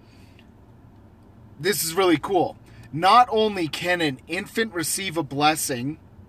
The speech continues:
from an authorized and worthy holder of the priesthood, but the child, when they turn eight, can also be baptized and receive the gift of the Holy Ghost.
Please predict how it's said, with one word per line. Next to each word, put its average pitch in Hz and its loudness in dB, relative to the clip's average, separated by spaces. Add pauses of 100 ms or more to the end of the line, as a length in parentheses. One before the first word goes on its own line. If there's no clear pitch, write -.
(560)
from 165 0 (540)
an 151 -4
authorized 160 2 (280)
and 151 -4
worthy 170 0
holder 165 0
of 135 -2
the 139 -8
priesthood, 143 -8 (340)
but 180 0
the 165 -2
child, 220 0
when 170 -6
they 160 0
turn 170 -6
eight, 226 -8 (340)
can 190 -10 (140)
also 208 -2
be 208 -10
baptized 170 -2
and 165 -8
receive - -6
the 170 -10
gift 160 -6
of 143 -8
the 139 -6
Holy 147 -4
Ghost. - -10